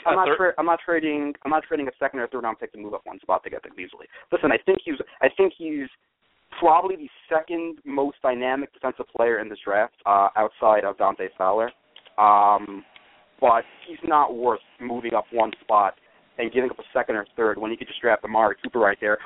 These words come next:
Speaker 1: Or if you really want a defensive player, you could go Bud Dupree, who's rising on draft boards. And I can, uh, arguably, you can make the opinion Dupree has a higher ceiling than Vic Beasley. I think Vic Beasley's gonna get more sacks right out of the gate. But when you look at Bud, uh, Bud Dupree's, uh, you know,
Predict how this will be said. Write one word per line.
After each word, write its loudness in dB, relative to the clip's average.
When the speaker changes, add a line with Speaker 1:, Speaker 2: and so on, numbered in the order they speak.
Speaker 1:
Or 4
if -6
you -14
really -10
want -4
a -20
defensive -14
player, 0
you -16
could -4
go 2
Bud 0
Dupree, -6
who's -16
rising 2
on -6
draft 0
boards. -4
And 4
I 6
can, -8
uh, 4
arguably, 0
you -16
can -6
make -2
the -4
opinion -4
Dupree -4
has 0
a 0
higher 2
ceiling -4
than -2
Vic -4
Beasley. -4
I -2
think -4
Vic -2
Beasley's -6
gonna 0
get 0
more 0
sacks 2
right 0
out 2
of -2
the -6
gate. -8
But 2
when 2
you -4
look -4
at -10
Bud, 4
uh, 6
Bud 0
Dupree's, -10
uh, 4
you -6
know, -2